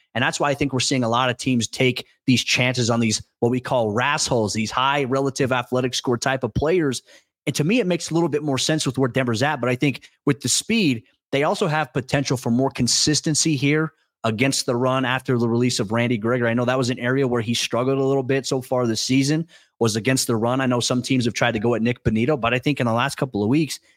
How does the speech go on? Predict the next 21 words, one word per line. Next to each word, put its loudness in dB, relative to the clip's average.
he's 2
shown 0
some 0
improvement 0
in 0
that 0
department. 0
He 2
himself -2
has 0
even 2
acknowledged -2
this -2
is 0
an 2
area 2
where 0
he 0
can 0
get -2
better. 0